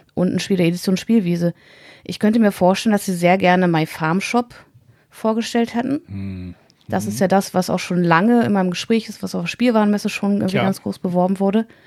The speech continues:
Speaker 1: Aber ich fürchte, das braucht noch einen kleinen Moment, bis es
Speaker 2: Ist,
Speaker 1: dann wirklich
Speaker 2: aber das,
Speaker 1: erhältlich ist.
Speaker 2: ist das Celtic nicht mittlerweile schon draußen?
Speaker 1: Das ist schon, das müsste schon draußen sein.
Speaker 2: Ja, das hätte man
Speaker 1: Aber
Speaker 2: auch
Speaker 1: das ist ja auch nur eine Neuauflage.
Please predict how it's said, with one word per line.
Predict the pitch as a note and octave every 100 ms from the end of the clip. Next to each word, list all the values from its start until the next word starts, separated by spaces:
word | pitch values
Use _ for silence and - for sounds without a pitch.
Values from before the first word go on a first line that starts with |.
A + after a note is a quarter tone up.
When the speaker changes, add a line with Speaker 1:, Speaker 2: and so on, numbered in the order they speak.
| _ - - - - _
Speaker 1:
Aber | F3+ F#3+ F#3
ich | -
fürchte, | - G3+ A3 A#3
das | G#3+ G#3+
braucht | - F3+ G3+
noch | A3+
einen | G#3
kleinen | - F#3 F3+
Moment, | F3+ F3 F3 - -
bis | F3+
es | F3+
Speaker 2:
Ist, | -
Speaker 1:
dann | F3+ F3+
wirklich | - -
Speaker 2:
aber | G#2+
das, | - -
Speaker 1:
erhältlich | - F2 -
ist. | -
Speaker 2:
ist |
das | - -
Celtic | - A2 E3+ E3
nicht | D#3+ C#3+
mittlerweile | D#3 - D3 C#3
schon | C#3+ D3+
draußen? | C#3+ - G#2 D#3+ A3 - - - F#3 G#3 A3+ C#4 A3 - -
Speaker 1:
Das | G3 B3
ist | -
schon, | C#4+ -
das | G#3
müsste | C4+ C#4+
schon | -
draußen | G#3+ F3 F3 E3+
sein. | E3 E3 - _ _ _ _ -
Speaker 2:
Ja, | E2+
das | - -
hätte | - E2+
man | E2
Speaker 1:
Aber | F2
Speaker 2:
auch |
Speaker 1:
das | F3 F#3
ist |
ja | G3+
auch | G3
nur | G#3+
eine | F#3+
Neuauflage. | F3 F#3 G3 E3 E3 D3+ D3+